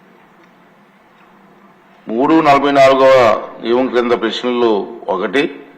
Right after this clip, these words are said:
ఈ అందరికీ వివరాలు తెలియజేస్తున్నాను. అదే సభలో ఉన్నటువంటి వివిధ పార్టీల తాలూకు బలాలు చూసుకుంటే, తెలుగుదేశం పార్టీ నూట ముప్పై ఐదు,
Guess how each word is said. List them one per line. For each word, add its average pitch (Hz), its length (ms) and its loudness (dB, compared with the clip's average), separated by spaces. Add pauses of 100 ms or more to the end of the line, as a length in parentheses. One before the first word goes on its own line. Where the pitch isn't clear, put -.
(1500)
ఈ 104 80 -6
అందరికీ 117 300 -6
వివరాలు 113 420 -2
తెలియజేస్తున్నాను. 113 600 -4 (600)
అదే 131 180 -4
సభలో 127 380 2 (100)
ఉన్నటువంటి 127 800 -2 (600)
వివిధ 120 220 -6
పార్టీల 117 560 -2
తాలూకు 120 540 0 (1160)
బలాలు 120 360 0
చూసుకుంటే, 120 440 -4 (960)
తెలుగుదేశం 143 560 -4 (120)
పార్టీ 131 360 0 (640)
నూట 110 200 -2
ముప్పై 120 320 -4
ఐదు, 117 320 0